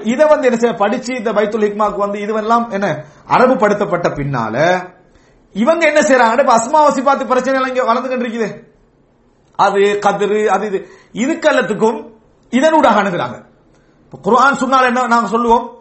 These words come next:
மௌனமா இருக்கணும், அல்லாஹ் தாலாவுடைய சிஃபத் அல்லாஹ்வுக்குரியது, அந்த பண்பு இப்படித்தான், இதுல நம்ம எப்படி கேட்க கூடாது, விளக்கம் கேட்க கூடாதுன்றத போதாது இவங்களுக்கு, அதுல போதாம அந்த கலையை இதுக்கு apply பண்ணதுக்கு பேராகத்தான்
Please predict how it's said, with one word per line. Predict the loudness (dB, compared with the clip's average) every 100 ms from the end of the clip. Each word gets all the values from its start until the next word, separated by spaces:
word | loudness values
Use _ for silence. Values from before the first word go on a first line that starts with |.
| _ _
மௌனமா | -4 0 0
இருக்கணும், | 0 -2 -6 -8 -14 _ _ -6
அல்லாஹ் | 0 2 2
தாலாவுடைய | 0 0 -2
சிஃபத் | -6 -6 -2
அல்லாஹ்வுக்குரியது, | 0 0 0 -2 -2 -4 -6
அந்த | -8 -6
பண்பு | -2 -2 -2
இப்படித்தான், | -2 -4 -4 -2
இதுல | -2 -2
நம்ம | -2 -4 -8 -12 -8
எப்படி | -4 -2
கேட்க | -2 -2 -2
கூடாது, | 0 2 2
விளக்கம் | 0 -2 -2
கேட்க | -4 -2
கூடாதுன்றத | -2 0 2 0 -2 0 0 -2 -8 -20 _ _ _ _ _ _ _ -6
போதாது | 0 2 2
இவங்களுக்கு, | 0 -2 -4 -6 -12 -20 _ _ _ -2
அதுல | 0 0
போதாம | 2 2 2 0 -6 -12
அந்த | -10 -4 0 0
கலையை | 2 2 2 0
இதுக்கு | 0 -2 -2
apply | 0 -2
பண்ணதுக்கு | -2 -4 -4 -4 -6
பேராகத்தான் | -4 0 0 0 0 -2 -2